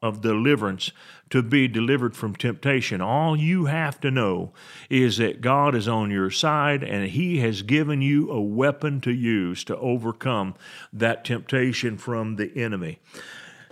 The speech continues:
Here's where you win the battle. It is through your faith. Your faith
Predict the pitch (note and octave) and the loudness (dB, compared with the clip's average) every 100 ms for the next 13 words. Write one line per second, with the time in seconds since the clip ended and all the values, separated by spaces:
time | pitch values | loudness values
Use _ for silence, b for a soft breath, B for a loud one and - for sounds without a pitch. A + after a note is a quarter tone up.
0 | B B _ - F3+ G#3+ A3+ G#3+ - E3+ | B B _ 2 6 6 6 4 4 6
1 | E3 D#3+ D#3 C#3 B2+ B2 B2+ B2+ B2 A#2 | 8 8 6 6 4 4 4 4 2 2
2 | A2 F2 D#2+ - _ - C#3+ D3 D#3 - | 2 0 -6 -16 _ 0 4 6 4 2
3 | C#3+ - D3+ D3 C#3+ - A#2+ C3 B2+ A#2 | -2 4 8 8 6 2 2 4 2 0
4 | - G#2+ F2+ A2+ A#2 - - - G#3+ F#3+ | 0 0 0 0 0 0 -6 -2 2 4
5 | A2+ G2 | 4 0